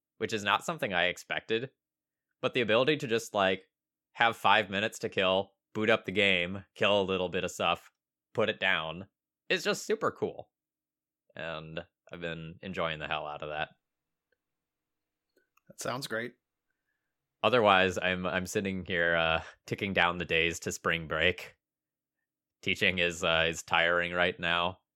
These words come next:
Speaker 1: and a lot of things have almost happened. We almost went back to five days a week, and then we didn't. We almost made a lot of different plans, and then they didn't quite go through.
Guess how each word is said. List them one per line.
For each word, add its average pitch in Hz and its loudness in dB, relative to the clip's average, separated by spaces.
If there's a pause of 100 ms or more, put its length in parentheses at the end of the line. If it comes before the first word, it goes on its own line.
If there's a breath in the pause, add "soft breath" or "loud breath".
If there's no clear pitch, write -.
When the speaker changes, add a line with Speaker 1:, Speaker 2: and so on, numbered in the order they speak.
(420)
Speaker 1:
and 92 -2
a 90 4
lot 90 6
of 92 -2
things 95 -2
have 90 0
almost 90 -2
happened. 95 0 (760)
We 98 -2
almost 107 4
went 101 0
back 98 2
to 104 -4
five 87 2
days 87 0
a 92 -2
week, 90 -4 (480)
and 85 -4 (140)
then 85 -6
we 87 -6
didn't. 87 -4 (200)
We 95 -4
almost 92 2
made 87 2
a 87 2
lot 85 4
of 82 -2
different 85 -4
plans, 82 0
and 78 -14
then 80 -8
they 78 -6
didn't 80 -10
quite 82 -6
go 78 -8
through. 82 -6